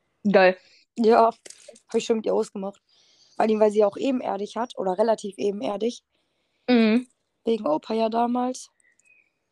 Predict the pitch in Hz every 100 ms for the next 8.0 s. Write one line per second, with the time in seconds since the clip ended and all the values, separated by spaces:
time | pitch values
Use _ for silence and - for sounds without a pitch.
0 | _ - - 202 170 226 214 - - 202
1 | 208 208 202 196 214 214 208 202 _ _
2 | _ _ _ _ - 220 - 196 175 180
3 | 180 _ _ - _ _ _ _ _ _
4 | _ _ _ _ _ _ _ _ _ _
5 | _ _ _ _ _ - 190 220 196 196
6 | 120 190 214 196 175 185 190 185 202 202
7 | 196 196 - 185 196 190 180 185 185